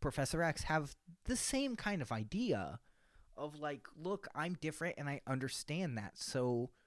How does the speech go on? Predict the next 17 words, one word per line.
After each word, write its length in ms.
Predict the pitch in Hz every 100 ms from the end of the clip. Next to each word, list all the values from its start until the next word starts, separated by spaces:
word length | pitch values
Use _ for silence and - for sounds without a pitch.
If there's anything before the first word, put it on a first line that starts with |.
| _ _ _ _ _ _ _
I 160 | 107 131
wanna 280 | 160 175 160
be 160 | 143
accepted." 720 | 139 117 - 139 - - - - _ - - _ _ - _ _ -
Or, 580 | 165 190 151 117 110 120
which 240 | 147 135 143
is, 160 | 123 -
which 180 | 131 127
is 60 |
Professor 340 | - - 131 196
X, 140 | -
"I 60 | 131
wanna 180 | 131
be 100 | 120
accepted." 360 | 123 - 196 143
Magneto 480 | 120 123 131 226 170
is, 260 | 123 120